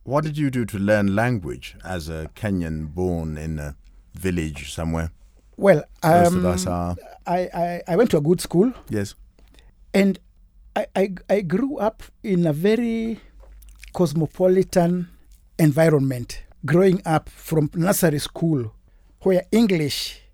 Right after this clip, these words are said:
Speaker 2: not Kiswahili or, uh, the, uh, or Kikuyu or Kijaluo or Kelenjin, was almost the lingua f-, franca.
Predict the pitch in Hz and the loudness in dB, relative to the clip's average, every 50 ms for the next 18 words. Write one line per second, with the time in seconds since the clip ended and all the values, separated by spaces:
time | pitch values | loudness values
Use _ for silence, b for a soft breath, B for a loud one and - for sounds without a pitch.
0 | - - - - _ _ - - - - - 170 160 180 208 196 - - - 156 | -20 -20 -20 -20 _ _ -20 -20 -20 -16 -10 -6 -2 -2 -2 -2 -4 -4 -6 -6
1 | - - 160 160 143 147 180 196 190 180 185 185 180 180 - - - _ - 147 | -4 -2 -2 0 0 2 2 2 2 0 0 0 -2 -6 -10 -16 -18 _ -6 -4
2 | 147 151 151 147 139 147 160 156 143 - - 151 151 151 147 147 143 139 147 151 | -2 -2 -2 -4 -4 -6 -10 -10 -10 -10 -8 -6 -6 -6 -6 -6 -6 -6 -6 -8
3 | 147 143 143 147 151 151 131 131 104 - 156 - - - - - 175 190 190 180 | -6 -6 -6 -6 -6 -6 -6 -8 -6 -6 -8 -6 -8 -10 -6 -2 0 2 2 4
4 | 170 143 123 147 - - - - - - 165 147 - 175 156 131 151 147 151 165 | 2 0 -2 -4 -10 -14 -20 -12 -4 -2 -2 -2 0 0 0 2 2 2 2 2
5 | 185 190 190 180 165 160 151 151 143 151 147 143 - 202 202 190 160 151 131 147 | 2 2 0 0 0 0 0 -2 -2 -4 -4 0 2 2 2 4 2 2 0 -2
6 | 131 120 117 - b b b b b b b b b b b b b b b b | -4 -4 -6 -12 b b b b b b b b b b b b b b b b
7 | b - - 175 156 - - 202 196 190 190 190 185 - - 175 156 147 151 151 | b -6 -2 -2 -2 0 2 2 2 4 2 0 0 -2 -2 -2 2 2 4 4
8 | 147 147 147 143 143 135 - - - - - - - - 143 131 - - - - | 4 2 2 2 0 -2 -4 -8 -14 -16 -16 -14 -12 -10 -12 -12 -12 -14 -18 -18
9 | - - - - - - - - - - - - 165 156 165 156 - 127 117 | -18 -16 -16 -16 -16 -16 -16 -16 -16 -10 -4 0 0 0 0 -2 -4 -6 -10